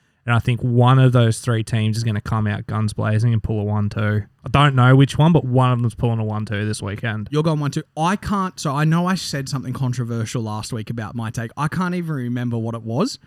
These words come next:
Speaker 2: It sounds, look, chances are it is probably going to be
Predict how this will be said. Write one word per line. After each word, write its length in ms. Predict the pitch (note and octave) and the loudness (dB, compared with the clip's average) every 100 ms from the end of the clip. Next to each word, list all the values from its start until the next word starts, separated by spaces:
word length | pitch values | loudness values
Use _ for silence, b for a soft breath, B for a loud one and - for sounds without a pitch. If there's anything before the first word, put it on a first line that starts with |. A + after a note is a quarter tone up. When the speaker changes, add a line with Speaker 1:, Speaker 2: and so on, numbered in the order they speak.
| b b _ - | b b _ -10
Speaker 2:
It 100 | - | -8
sounds, 480 | F#3 F3 F3 C#3 - | -4 -2 -2 -4 -10
look, 260 | E3+ B2 - | -8 -8 -4
chances 380 | F3 F3+ F3+ D#3 | -2 -2 -2 -4
are 140 | B2 | -6
it 140 | C3 C3 | -2 -2
is 100 | B2 | -2
probably 560 | - B2+ C3 B2 B2 | -4 -6 -4 -4 -4
going 420 | A#2+ G#2+ A2+ A2 | -4 -4 -4 -6
to 120 | - A#2+ | -6 -6
be 480 | G#2+ G2+ F2+ F2 | -6 -8 -8 -12